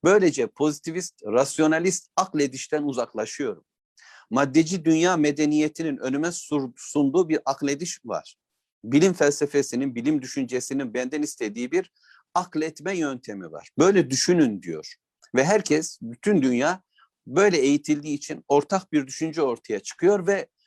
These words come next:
görüyor musunuz? Herkes böyle düşünürken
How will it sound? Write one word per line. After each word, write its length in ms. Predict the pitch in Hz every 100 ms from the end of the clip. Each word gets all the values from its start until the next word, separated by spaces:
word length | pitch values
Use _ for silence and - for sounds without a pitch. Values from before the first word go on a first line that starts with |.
| _
görüyor 340 | 143 160 214
musunuz? 480 | 196 151 117 104 - _ _
Herkes 520 | 202 202 - 185 143
böyle 400 | 175 185 143 104 _ _ _ -
düşünürken 640 | 139 160 170 - 131 -